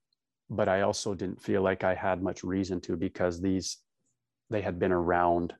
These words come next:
for a long time. And, uh, you know, the, the example that I've used before is yellow fever.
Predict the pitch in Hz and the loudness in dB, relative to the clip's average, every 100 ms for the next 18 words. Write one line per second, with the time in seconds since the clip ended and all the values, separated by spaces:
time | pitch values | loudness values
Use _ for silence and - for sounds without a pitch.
0 | _ - 104 98 92 87 87 87 92 85 | _ -6 -2 0 2 2 0 0 0 0
1 | 87 92 87 85 87 85 82 80 - _ | -2 -4 -4 -2 -2 -2 -4 -8 -12 _
2 | _ - 92 82 92 - 98 92 - 90 | _ -4 -2 0 0 2 4 4 2 0
3 | 95 95 92 92 87 85 92 87 95 98 | 0 0 0 0 0 0 -2 -2 -6 0
4 | 90 85 - 90 87 85 - 95 87 85 | 0 0 -2 -2 0 0 -2 -2 -2 -4
5 | - | -6